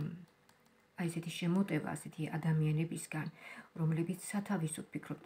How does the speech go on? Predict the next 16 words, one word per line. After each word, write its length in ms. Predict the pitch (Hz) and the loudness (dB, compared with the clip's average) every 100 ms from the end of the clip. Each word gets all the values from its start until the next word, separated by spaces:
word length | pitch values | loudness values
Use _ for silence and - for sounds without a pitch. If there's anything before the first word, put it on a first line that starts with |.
| - | -6
საკუთარი 440 | 175 170 175 165 - | -4 -2 0 0 4
ინტერესებიდან 840 | 175 165 175 160 - 151 151 147 147 | 4 4 4 2 2 -2 0 0 2
გამომდინარე 680 | 147 147 147 147 151 - 160 - - - - | 2 2 2 0 0 -2 -4 -8 -20 -18 -6
ფიქრობდნენ 640 | 170 - 160 - 156 170 | -4 -2 -4 -2 -2 0
და 80 | 151 | -2
თავიანთი, 520 | 175 165 160 156 156 151 - - - | 0 4 4 2 0 -2 -6 -16 -8
ა, 100 | 156 156 151 151 160 151 151 156 - - | 0 2 4 2 2 0 0 -2 -4 -6
ცხოვრების 420 | - 175 165 156 - | -2 2 4 2 2
აწყობას 640 | 170 165 - 156 156 - - | 0 2 0 2 0 -2 -6
ფიქრობდნენ 520 | 156 - 156 - 156 165 | -8 -6 -10 -4 -4 -2
და, 140 | 165 160 - - - - | -2 -2 -6 -16 -18 -8
ა, 240 | - 151 151 | 0 2 2
თქვენ 220 | - 190 156 - - | 2 4 4 2 0
ზარალდებოდით 800 | 170 165 165 165 170 151 - - | 4 6 6 4 0 -2 -6 -8
ამითი. 480 | 165 151 151 - 208 226 226 - _ _ _ _ _ _ _ _ _ _ _ _ - | -4 -2 -2 0 2 2 0 -10 _ _ _ _ _ _ _ _ _ _ _ _ 2
აი 120 | 196 | 2